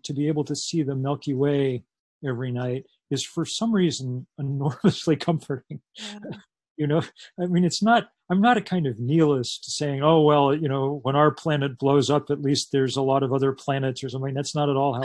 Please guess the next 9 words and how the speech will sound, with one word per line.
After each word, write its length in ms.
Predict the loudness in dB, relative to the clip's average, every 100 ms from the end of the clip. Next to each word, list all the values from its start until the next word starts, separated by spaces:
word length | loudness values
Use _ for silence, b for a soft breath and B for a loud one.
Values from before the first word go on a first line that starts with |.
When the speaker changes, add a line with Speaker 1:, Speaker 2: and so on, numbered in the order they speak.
| -4
Speaker 1:
I 60 |
think 220 | -4 -6 -8 -4
about 180 | -2 -2
it. 120 | -6 _ _
Speaker 2:
<laughs> 180 | -8 0
Speaker 1:
But, 160 | 0 0 _ _ _ -6
but 200 | 0 0 -2 _
it 160 | -2 2
is 540 | 2 2 -2 -10 -14